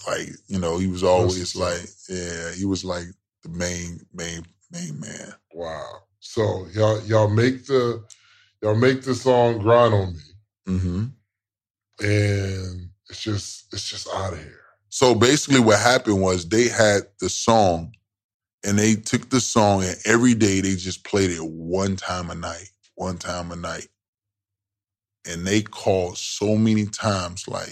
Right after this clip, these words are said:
Speaker 1: "Yo, if you don't
Speaker 2: It's my
Speaker 1: play
Speaker 2: radio station.
Speaker 1: Grind on Me, Power ninety-six, we broke the record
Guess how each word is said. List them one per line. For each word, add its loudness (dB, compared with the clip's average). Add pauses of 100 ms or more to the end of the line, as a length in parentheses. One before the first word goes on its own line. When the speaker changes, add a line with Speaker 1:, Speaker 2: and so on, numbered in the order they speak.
Speaker 1:
"Yo, -10
if -16
you -2
don't 0
Speaker 2:
It's -4
my 6
Speaker 1:
play 6
Speaker 2:
radio 4
station. -6 (120)
Speaker 1:
Grind 4
on -2
Me, -16 (120)
Power 6
ninety-six, -2
we 0
broke 0
the -4
record 0